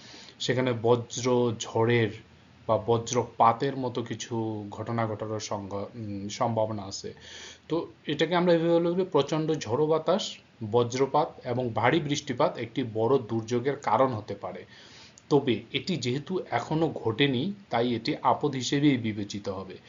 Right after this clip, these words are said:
কিন্তু যদি এটি, আহ, একটা বড় একটা দুর্যোগ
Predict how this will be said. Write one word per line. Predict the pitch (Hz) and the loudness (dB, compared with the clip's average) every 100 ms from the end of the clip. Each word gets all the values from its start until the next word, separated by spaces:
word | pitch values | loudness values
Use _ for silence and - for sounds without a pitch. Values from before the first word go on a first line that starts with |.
| - - - - | -20 -20 -20 -4
কিন্তু | 143 135 156 | -2 2 0
যদি | 120 127 156 | 0 -2 -4
এটি, | 151 123 135 131 131 | -4 -4 0 0 0
আহ, | 127 113 113 113 113 - _ | 0 2 2 2 -2 -14 _
একটা | - 123 123 | -10 -4 0
বড় | 113 120 | 4 4
একটা | 131 143 | 4 0
দুর্যোগ | 104 117 117 165 175 | -4 -4 0 2 2